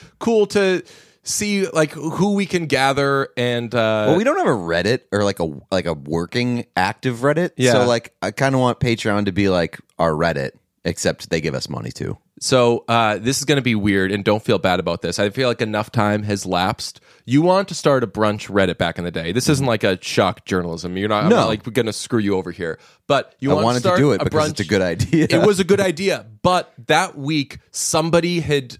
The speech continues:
Speaker 1: said, uh, something, like, disparaging about you that made me really mad,
Speaker 2: Mm-hmm.
Speaker 1: and I was like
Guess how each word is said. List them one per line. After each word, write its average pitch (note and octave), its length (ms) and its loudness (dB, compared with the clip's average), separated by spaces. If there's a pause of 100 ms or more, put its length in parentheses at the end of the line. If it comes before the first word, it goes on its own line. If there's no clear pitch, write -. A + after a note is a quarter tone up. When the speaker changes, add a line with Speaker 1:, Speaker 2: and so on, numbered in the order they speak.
(140)
Speaker 1:
said, C3 600 0 (420)
uh, A#2 340 2 (160)
something, C#3 440 -2
like, A2+ 240 0 (300)
disparaging B2 720 2
about C#3 260 2
you D#3+ 300 -2 (100)
that B2+ 140 0
made A#2+ 180 2
me A#2 120 -2
really A2 320 -2
mad, G2+ 420 -4 (320)
Speaker 2:
Mm-hmm. - 60 -2
Speaker 1:
and A#2+ 160 2
I A#2+ 100 4
was B2 180 -2
like A#2+ 300 -2